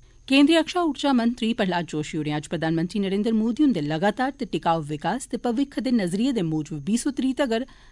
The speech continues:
पंजाह् प्रतिशत गैर जीवाश्म ऊर्जा च मुंतकिल होने दी भारत दी वचनबद्धता गी फ्ही जाहिर कीता।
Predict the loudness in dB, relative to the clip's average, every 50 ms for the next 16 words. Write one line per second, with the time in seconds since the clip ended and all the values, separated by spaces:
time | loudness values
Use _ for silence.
0 | -10 -2 2 2 4 4 2 0 0 -2 -4 -4 -4 -6 -8 -8 -12 -12 -16 -20
1 | -20 -12 -8 -2 0 2 2 2 0 0 -2 0 2 0 0 0 0 -2 -2 -2
2 | -2 -4 -4 -2 0 -2 -2 -2 -4 -10 -12 -12 -20 -16 -8 -2 0 2 2 2
3 | 2 0 0 2 2 2 2 0 -2 -4 -6 -10 -10 -6 0 2 4 4 4 2
4 | -2 -2 -4 -4 -4 -2 -2 -4 -4 -4 -6 -8 -6 -6 -6 -6 -6 -6 -6 -6
5 | -8 -8 -6 -2 -2 -2 -2 -4 -6 -8 -10 -10 -12 -6 0 0 0